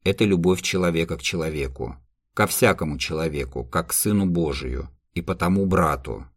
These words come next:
Кого же вы так любите? Никого.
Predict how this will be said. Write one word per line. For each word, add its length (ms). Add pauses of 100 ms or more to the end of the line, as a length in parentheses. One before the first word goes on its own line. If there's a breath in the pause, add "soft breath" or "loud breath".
(500)
Кого 300
же 120
вы 200
так 260
любите? 640 (420)
Никого. 720